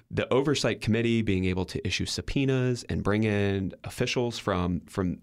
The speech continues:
uh, again, all of the agencies is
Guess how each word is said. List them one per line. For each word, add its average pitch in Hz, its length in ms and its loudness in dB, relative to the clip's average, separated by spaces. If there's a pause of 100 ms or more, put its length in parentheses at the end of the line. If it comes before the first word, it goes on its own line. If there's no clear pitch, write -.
uh, - 160 2
again, 92 380 0
all 101 180 2
of 104 80 -2
the 95 160 0
agencies 87 500 -4 (360)
is 101 320 0